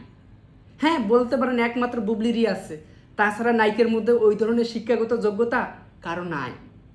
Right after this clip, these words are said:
কেউ ঠিকঠাক ইংলিশেই কথা বলতে পারে না। আর বাইরে দেশে জব নিতে গেলে আপনার পাশাপাশি সেই দেশের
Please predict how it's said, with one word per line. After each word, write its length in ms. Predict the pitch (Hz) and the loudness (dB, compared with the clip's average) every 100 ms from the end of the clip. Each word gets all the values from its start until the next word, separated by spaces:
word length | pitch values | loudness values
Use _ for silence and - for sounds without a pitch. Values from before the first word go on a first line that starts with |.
| - - - - - | -20 -20 -20 -14 2
কেউ 180 | 233 233 | 4 4
ঠিকঠাক 340 | 240 - 240 | -4 -4 -4
ইংলিশেই 420 | 226 220 220 247 226 | 0 0 0 -2 -2
কথা 160 | 196 | -4
বলতে 260 | 175 170 165 | -4 -4 -6
পারে 200 | 143 131 | -6 -8
না। 100 | 127 - - - - - - - - - - | -14 -18 -20 -20 -20 -20 -20 -20 -20 -20 -18
আর 80 | 139 160 | -14 -6
বাইরে 280 | 151 185 | -4 -2
দেশে 360 | 190 196 240 240 | -4 -4 -6 -6
জব 180 | 185 185 202 | -4 -4 -4
নিতে 260 | 202 220 | -2 -2
গেলে 340 | 240 269 190 - - - - | -2 -4 -6 -12 -20 -20 -12
আপনার 360 | 190 190 220 240 - - - - - | -8 -4 -2 -2 -4 -18 -20 -18 -14
পাশাপাশি 520 | 190 226 233 240 254 | -8 -6 -6 -8 -6
সেই 220 | - 190 | -2 0
দেশের 360 | 190 202 247 | 0 0 0